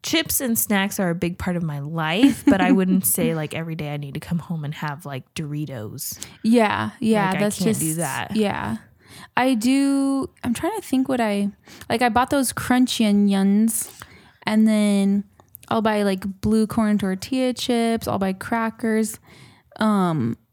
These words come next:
Speaker 2: but I really liked those Crunch Onions.
Speaker 1: Crunchy Onions.
Speaker 2: And the, um, this Instagram account that I follow called The Snack Master, she, it was so weird. Like, I was gonna post about the Crunch Onions,
Speaker 1: Mm-hmm.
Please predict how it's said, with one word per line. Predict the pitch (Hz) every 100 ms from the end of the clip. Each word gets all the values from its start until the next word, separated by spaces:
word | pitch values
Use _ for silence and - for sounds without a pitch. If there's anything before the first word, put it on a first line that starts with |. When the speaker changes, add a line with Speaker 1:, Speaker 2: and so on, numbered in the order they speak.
| _ _ -
Speaker 2:
but | 208 -
I | 220
really | 220 226 247 254 240
liked | 214 202 196 208
those | 202 190
Crunch | - - 208 202 -
Onions. | 196 180 180 180 190 190 - -
Speaker 1:
Crunchy | 202 190 - 175 165
Onions. | 165 160 156 - - - -
Speaker 2:
And | 226 214 202 196 190 - 226
the, | 262 262 -
um, | 254 214 202 214 - - -
this | 233 -
Instagram | 320 - 302 233 220 208
account | 214 - 208 202
that | 202
I | 202
follow | - 196 196
called | - 202 190
The |
Snack | 196 - 208 208 247
Master, | 247 262 - - 294 - - - -
she, | - - 254 247 254 247 247 240 _ _ _ _
it | 240
was | 254
so | - - 269
weird. | 226 240 196
Like, | 185 - - - - - - _ _ _ -
I | 226
was | 240 233
gonna | 247 233
post | 240 226 -
about | 220 208
the | 202
Crunch | - - 226 -
Onions, | 214 208 196 196 202 202 - -
Speaker 1:
Mm-hmm. | 190 202 202 185 180